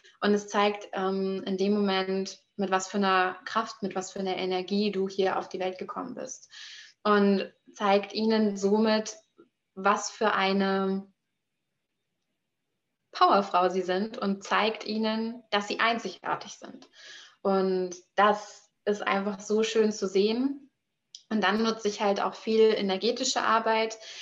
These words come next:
dass sie sich, ähm, nochmal auf energetischer, äh, Ebene von ihren Sternchen trennen können, beziehungsweise dass sie sie loslassen können, dass die Seele weiterreisen kann. Weil es gibt ja auch, ähm, viele Frauen, die, ähm, auch gerade, was du ja auch gesagt hattest in den ersten Wochen, dass sie das überhaupt gar nicht,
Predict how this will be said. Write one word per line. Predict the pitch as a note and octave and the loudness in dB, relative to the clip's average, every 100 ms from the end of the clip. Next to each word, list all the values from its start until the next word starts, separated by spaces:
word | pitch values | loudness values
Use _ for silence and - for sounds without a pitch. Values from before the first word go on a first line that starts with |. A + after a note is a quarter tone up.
| - - | -16 -4
dass | F#3+ G3 | -2 -2
sie | G3+ | -4
sich, | G3 G3 F#3+ F#3 - | -4 0 0 0 -8
ähm, | F#3 F#3 F#3 | -6 -6 -6
nochmal | F#3 F#3 - F#3 F3+ F3+ F#3 - | -8 -8 -4 -2 -2 -2 -2 -4
auf | F#3+ | -6
energetischer, | F#3+ F#3+ F#3+ A3 B3+ - A3 G#3 G#3 - G3 G3 | -2 -2 0 0 0 -2 0 2 2 0 -2 -2
äh, | G3+ | 0
Ebene | A3 G#3+ G#3+ G#3 G#3 | 0 2 0 0 -2
von | G3+ F#3+ F#3+ | -4 -6 -4
ihren | G3 G3 | -4 -4
Sternchen | - F#3+ G3 G3+ G3+ | -4 -4 -4 -4 -6
trennen | - G#3 A#3+ A#3+ | -2 -4 -2 -4
können, | A#3+ A#3+ B3 C4 C4 | -4 -2 -2 -2 -2
beziehungsweise | G#3 G3 G3+ G3 G3+ G3+ F#3+ F#3+ | -4 -6 -2 0 0 0 -2 -2
dass | F#3+ - | -6 -8
sie | F#3+ | -2
sie | G3 | 2
loslassen | G3 A#3 A3+ A3 A3 | 6 4 4 0 0
können, | A#3+ A3+ A3+ A3 | -6 -4 -2 -2
dass | G3 | -4
die | G3+ | -2
Seele | F#3+ G3+ G3+ | 2 4 4
weiterreisen | F#3+ G#3 A#3 A3 A3 A3+ A3+ | 4 2 0 0 0 0 -4
kann. | - A3 A#3+ B3 - - - - - | -6 -4 -4 -8 -12 -16 -16 -18 -2
Weil | G3 G3+ | 4 4
es | G3 | 2
gibt | A3+ A3 - | -2 -2 0
ja | G#3+ G3+ - | 2 4 4
auch, | G3 G3 - G3+ | 2 0 -2 -8
ähm, | G3 G3+ | -8 -6
viele | B3+ B3+ | 2 4
Frauen, | B3+ - G3 G#3 G#3+ G#3 G3 | 4 2 2 2 2 -2 -6
die, | G3 G3 G3+ F#3+ - - | -8 -4 -2 -2 -6 -8
ähm, | F#3+ G3 G3 - - | -6 -6 -6 -10 -8
auch | - - | -8 -8
gerade, | - G3+ A3 | -2 0 2
was | G3+ G3 - | 0 -2 -4
du | |
ja | G3+ G3 | -2 -2
auch | - | -4
gesagt | G#3 G3 - - | -2 -2 -2 -4
hattest | G3+ G3+ | -6 -6
in | G#3 | -6
den | G3 | -6
ersten | G#3 G#3 - G#3 | -4 -4 -4 0
Wochen, | G3+ A3+ A3 | 2 2 0
dass | F#3+ F#3+ | -4 -4
sie | G3 | -4
das | G3 - | -4 -4
überhaupt | G3 F#3+ G3+ G3+ | -6 0 0 0
gar | G3+ G3+ | 0 0
nicht, | G#3 G#3 | 0 -4